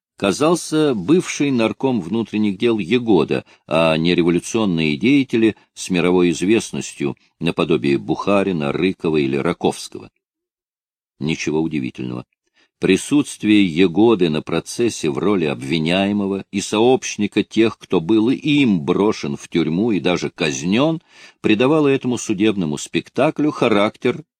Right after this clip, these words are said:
чудовищной карикатуры. Но для членов партии и вообще для людей,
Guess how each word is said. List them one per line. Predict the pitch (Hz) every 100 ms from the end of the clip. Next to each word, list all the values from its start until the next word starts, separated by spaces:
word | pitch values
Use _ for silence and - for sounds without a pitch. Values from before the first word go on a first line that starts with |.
| -
чудовищной | - 120 80 78 - - 95
карикатуры. | - 90 - - - - - _ _ _ _ _ _ _ _ _ _
Но | - 87 104
для | 92 101
членов | - 104 104 95
партии | - 107 98 - 98
и |
вообще | 95 98 - - 87
для | 71 76
людей, | 76 80 95 98 87